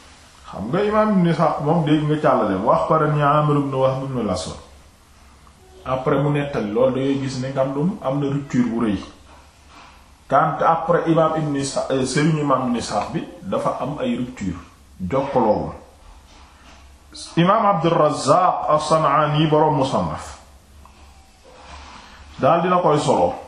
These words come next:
ci, ci yoonu Ma'mar an az-Zuhri. Yoonu Ma'mar ibn Rashid, moo doon sëriñam.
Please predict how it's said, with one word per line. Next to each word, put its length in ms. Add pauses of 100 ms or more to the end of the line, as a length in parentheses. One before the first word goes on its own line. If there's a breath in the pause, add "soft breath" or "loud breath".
ci, 140 (340)
ci 140
yoonu 420
Ma'mar 720
an 200 (120)
az-Zuhri. 460 (1400)
Yoonu 640 (340)
Ma'mar 840
ibn 200
Rashid, 520 (680)
moo 140
doon 180
sëriñam. 400